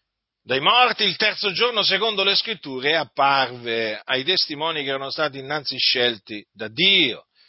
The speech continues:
Perché questo è la buona novella, questo è l'Evangelo nel quale dovete credere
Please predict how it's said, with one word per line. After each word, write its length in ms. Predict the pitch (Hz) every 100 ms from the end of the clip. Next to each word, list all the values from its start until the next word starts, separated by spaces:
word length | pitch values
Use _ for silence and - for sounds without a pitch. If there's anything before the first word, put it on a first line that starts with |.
| _ _
Perché 300 | 175 180 208
questo 400 | 285 302 - 226
è 340 | 226 226 202 - _ _
la 160 | 185 202
buona 240 | 233 214
novella, 580 | 214 226 226 185 147 139
questo 300 | 208 - 185
è 60 | 165
l'Evangelo 1000 | 175 190 185 165 185 190 156 110 104
nel 220 | 107 120 -
quale 560 | 147 147 165 185 - _ _ _ _ _ _ _ _ _
dovete 460 | 117 151 226 220 202
credere 720 | 165 151 147 139 139 139